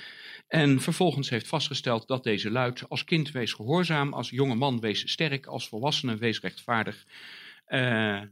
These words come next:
en als stervende, eh, wees niet bang." Wij hadden thuis ook een sta-, scheurkalenderwijsheid met dit soort, eh, triviale, eh, inzichten.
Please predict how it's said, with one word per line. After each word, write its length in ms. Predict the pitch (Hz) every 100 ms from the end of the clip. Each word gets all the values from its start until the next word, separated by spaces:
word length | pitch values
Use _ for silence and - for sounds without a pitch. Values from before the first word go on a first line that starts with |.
| _
en 140 | 135 127
als 260 | 117 - -
stervende, 680 | - 110 104 107 92 92 -
eh, 240 | 107 90 104
wees 220 | 90 -
niet 220 | 87 92
bang." 380 | 127 82 76 - - - - - _ _
Wij 240 | - 135
hadden 200 | 127 123
thuis 220 | 123 98 147
ook 160 | 139
een 60 | 143
sta-, 280 | - 143 131
scheurkalenderwijsheid 1120 | - 147 147 139 127 120 123 123 123 117 117
met 140 | 117
dit 160 | 120 -
soort, 340 | 120 110 -
eh, 220 | 107 101 101 - _ - - - _
triviale, 840 | - 139 131 131 139 131 120 117 110
eh, 340 | 120 117 143
inzichten. 520 | 117 117 107 - 107